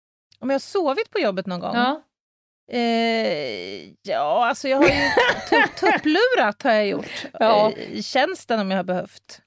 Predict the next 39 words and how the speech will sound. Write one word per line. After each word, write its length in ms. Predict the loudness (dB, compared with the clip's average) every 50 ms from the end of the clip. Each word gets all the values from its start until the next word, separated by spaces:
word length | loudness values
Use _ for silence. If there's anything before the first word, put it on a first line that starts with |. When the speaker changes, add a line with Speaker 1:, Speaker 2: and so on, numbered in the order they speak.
| _
Speaker 2:
Gud, 220 | 0 0 2 2 0
jag 80 | 0
har 120 | 0 0 0
sovit 560 | -2 0 0 0 0 0 -4 -4 -4 2 2
jätteskönt 760 | 2 2 2 -4 _ -6 -6 -4 0 2 2 2 0 -2 -6
på 100 | -4 -2
jobbet. 420 | -2 -2 -2 -6 -8 -10 -12 -16 _ _ _ _ _ _ _ _ _ _ _ _ _ _ _ _ _ _ _ _ _ -2
Med 360 | 0 2 4 4 4 2 2
lön. 420 | 2 4 4 4 4 2 0 -4 -8
Speaker 1:
Ja. 80 | -12 -18 _ _ _ _ _ _ _ _ _ _ _ _ _ _ -4 -4 -4 -6 -8 -8 -8 -8 _ _ _ _ _ _ -8 -8 -8
<laughs> 180 | _ _ -18 -18 -18 _ _ _ _ -20 -20 -18 -8 -6 -6 -6 -6 _ _
Ja, 320 | 2 2 2 2 -2 -6 -10 _ _ _
ja, 180 | -4 -4 -2 -2
det, 300 | -2 -4 -6 -6 -8 -8
så 140 | -12 -10 -8
kan 120 | -8 -6 -6 -6
det 60 | -6
vara. 100 | -6 -8 -6
Speaker 2:
Nej, 180 | 0 2 2 4
men 180 | 4 4 4 4
alltså, 260 | 4 2 4 6 6 8 8 8 8 8
och, 200 | 6 6 6 6
och 140 | 4 4
då 180 | 6 8 8 8
innan 280 | 6 6 4 2 2 2
folk 200 | 2 2 2 4
tänker, 320 | 2 2 4 4 2 4
"Fy 200 | 6 6 4 4
fan, 480 | 4 2 0 2 4 4 4 4 4 4
mina 240 | 4 4 4 4 4
skattepengar, 1300 | 2 -4 -12 _ 0 2 2 2 0 0 0 0 0 4 4 4 4 4 4 2 4 4 6 6 6 6
Olof 340 | 6 4 4 2 2 0 0
Palmes 460 | 2 2 2 4 2 2 0 0 0
mörd", 300 | 2 2 4 4 4 4
eller 140 | 4 4 4
vad 120 | 2 2
ni 80 | 2 0
nu 140 | 0 0 0
tänker. 400 | 0 0 -2 2 4 4 2